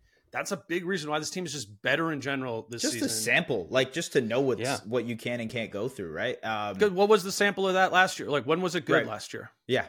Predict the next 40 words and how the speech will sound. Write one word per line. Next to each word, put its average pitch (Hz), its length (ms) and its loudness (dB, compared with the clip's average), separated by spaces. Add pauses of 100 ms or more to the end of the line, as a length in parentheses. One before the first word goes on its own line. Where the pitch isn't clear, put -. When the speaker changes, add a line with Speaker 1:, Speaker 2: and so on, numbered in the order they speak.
(140)
Speaker 2:
exactly. 113 440 -4 (100)
No, 143 120 -2
you're 156 140 2
right. 151 140 2
Speaker 1:
I, 139 100 0
Speaker 2:
And, 156 180 4
Speaker 1:
I - 20 2
mean, 156 100 4
Speaker 2:
and 151 380 0
what 170 160 8
did 214 120 4
Speaker 1:
the 202 40 0
Speaker 2:
you 208 60 2
get 180 180 10
to 190 60 8
Speaker 1:
playoffs? 214 60 4
Speaker 2:
see 226 360 2
last 104 280 -2
year? 101 140 -4
Speaker 1:
Yeah. 117 60 2
Speaker 2:
Exactly. 143 440 0
Speaker 1:
Mm-hmm. 147 200 -6
Speaker 2:
Yeah. 160 160 -8 (160)
Speaker 1:
It, 107 100 -14 (140)
it 170 60 0
Speaker 2:
Um, 120 140 6
Speaker 1:
was, 139 420 -4 (100)
it, 139 160 -8
it 143 160 -2
just - 220 -4
wasn't. 143 260 -2
It 123 60 -6
was 117 200 -6
ant-, 151 280 -2
like, 143 160 -4
the, 127 240 -6
the, 131 280 -2 (920)
the 110 80 -12
best 135 460 -2
months 123 600 -6